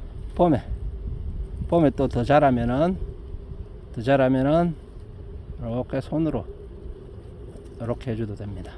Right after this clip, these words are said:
가위로 해줘도 되고, 개수가 많죠. 이렇게, 이렇게 해서 세 개, 네 개,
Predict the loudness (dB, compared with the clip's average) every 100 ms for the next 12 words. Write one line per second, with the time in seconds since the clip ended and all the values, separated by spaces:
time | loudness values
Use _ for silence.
0 | -14 -14 -12 -12 -14 -16 0 4 6 4
1 | 2 0 -4 -4 -6 -6 -6 -6 -8 -16
2 | -16 -16 -14 -12 -6 -4 -4 -6 -6 -6
3 | -4 -4 -6 -8 -14 -14 -12 -10 -8 -8
4 | -8 -10 -10 -14 -14 -16 -16 -16 -14 -16
5 | -16 -16 -16 -16 -18 -18 -16 -16 -16 -16
6 | -14 -14 -14 -14 -16 -16 -16 -12 -10 -8
7 | -6 -2 0 0 -2 -4 -2 -2 0 -2
8 | 0 0 -2 -4 -4 -4 -4 -2 -2 0
9 | 2 6 4 4 4 6 6